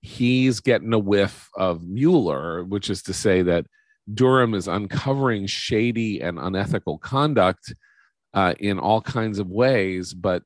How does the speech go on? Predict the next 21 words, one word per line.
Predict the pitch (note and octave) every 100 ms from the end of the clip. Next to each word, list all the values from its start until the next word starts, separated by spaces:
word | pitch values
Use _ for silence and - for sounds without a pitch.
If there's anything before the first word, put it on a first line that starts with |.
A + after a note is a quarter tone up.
| -
so | - - A#2+
far, | C#3+ - G#2+ G2+ F#2+ F#2+
it | E2+ E2+
does | F#2 G#2
not | A2+
appear | G#2+ - - A#2 A2
that | G2
anything | C2+ F#2+ G2+ G2
that | C#2+
went | F2 F2+
on | F2+ E2+ E2+ - _ _ _ _ _ _ -
actually | A2 - - A2+
violated | G2 F#2+ G2 G#2+ A#2+ A#2 A2 G2+ G2
any | F2 G2+ G#2 G2 F2+
law, | F2+ A#2 C3+ C2+ A1+ C2+
that | D#2+ E2 -
this | F#2 D#2+ -
D | - F#2 A2 G#2+
N | F#2+ F#2+
S | - G2 G2+ - - - - _ _ _ _ _ -
investigation | G2+ F#2 E2 F#2 - F#2+ B2 C#3 - A#2+ G#2+ G#2